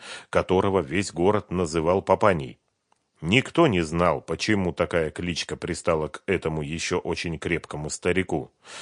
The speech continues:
Но уже лет сорок он носил эту кличку с добродушием мудрого философа и умом закоренелого негодяя.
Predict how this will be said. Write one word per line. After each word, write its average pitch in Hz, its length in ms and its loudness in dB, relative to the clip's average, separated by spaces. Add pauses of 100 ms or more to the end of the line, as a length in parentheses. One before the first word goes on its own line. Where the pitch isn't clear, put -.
(220)
Но 78 260 -2
уже 90 220 2
лет 78 320 -4
сорок 120 560 2 (100)
он 90 280 2
носил 87 400 0
эту 85 160 -4
кличку 78 680 -6
с 67 140 -12
добродушием 87 720 0
мудрого 85 540 0
философа 90 720 0 (440)
и 78 100 -4
умом 90 340 4
закоренелого 82 800 0
негодяя. 85 680 -2